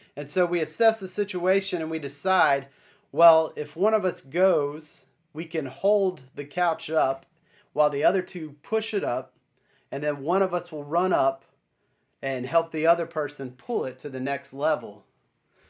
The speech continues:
And so we did this for three floors.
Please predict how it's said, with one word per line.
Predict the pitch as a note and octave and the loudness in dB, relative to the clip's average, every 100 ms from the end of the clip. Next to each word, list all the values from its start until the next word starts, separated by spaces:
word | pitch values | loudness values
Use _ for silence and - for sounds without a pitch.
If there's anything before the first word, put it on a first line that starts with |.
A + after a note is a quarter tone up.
| - | -12
And | C#3 | -8
so | - F3 | 0 0
we | D#3 | 0
did | D3 F3+ F3+ | 0 0 0
this | E3 - | -4 -6
for | C#3 | -12
three | B2 - D3 D#3 D#3 D3 _ _ _ _ _ | -14 -10 -6 -4 -4 -8 _ _ _ _ _
floors. | - B2+ B2+ F#2 - G#2+ - - | -20 -14 -12 -12 -16 -20 -20 -20